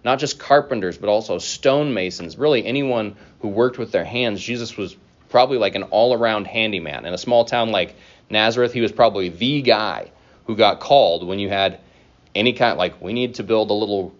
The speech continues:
room onto our house," or, "We need this door fixed," or, "We need some stonework out on, on the side of the building." Jesus could do all of those things.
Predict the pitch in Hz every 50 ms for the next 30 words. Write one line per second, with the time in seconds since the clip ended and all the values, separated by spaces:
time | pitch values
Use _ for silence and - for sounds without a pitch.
0 | _ - 101 107 113 113 113 101 92 85 85 87 - - 101 90 85 80 - 113
1 | 107 101 87 80 78 - - - 82 82 85 92 101 104 104 104 95 104 98 98
2 | - 98 90 113 104 104 104 98 98 95 - - 87 80 76 - - - 95 87
3 | 85 90 95 101 101 101 101 98 98 - - - - - - 98 92 - - -
4 | 117 113 113 117 120 117 104 95 90 85 82 - - - 92 92 92 92 90 -
5 | 101 98 95 92 90 90 - 95 98 95 90 - - - 113 113 113 110 101 87
6 | 85 90 80 92 85 78 71 71 60 60 62 - _ _ _ _ _ _ _ _
7 | _ _ _ _ - 104 113 123 127 123 - - - - 117 107 110 113 113 -
8 | 85 107 127 135 127 98 85 82 82 65 69 - - - 78 57 50 50 - -
9 | - - -